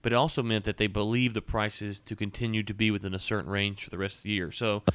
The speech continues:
you know, if, if the prices were, um, high, but they felt like that there was gonna be a, um, you know, an over surplus,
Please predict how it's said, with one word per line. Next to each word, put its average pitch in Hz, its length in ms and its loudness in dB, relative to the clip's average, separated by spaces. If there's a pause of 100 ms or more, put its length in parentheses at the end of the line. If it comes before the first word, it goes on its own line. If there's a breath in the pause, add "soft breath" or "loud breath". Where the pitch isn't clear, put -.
(280 loud breath)
you 127 80 2
know, 110 140 6
if, 123 220 4
if 110 100 2
the 110 80 -4
prices 120 440 2
were, 107 520 2
um, 98 520 0
high, 113 340 6
but 98 180 -2
they 110 100 4
felt 107 280 0
like 101 320 2 (400 soft breath)
that 98 420 0 (120)
there 107 140 -2
was 104 120 -2
gonna 104 140 -2
be 98 140 2
a, 87 380 2
um, 69 480 -4 (340)
you 90 120 -4
know, 78 60 -2
an 92 120 0
over 101 240 2
surplus, 101 720 0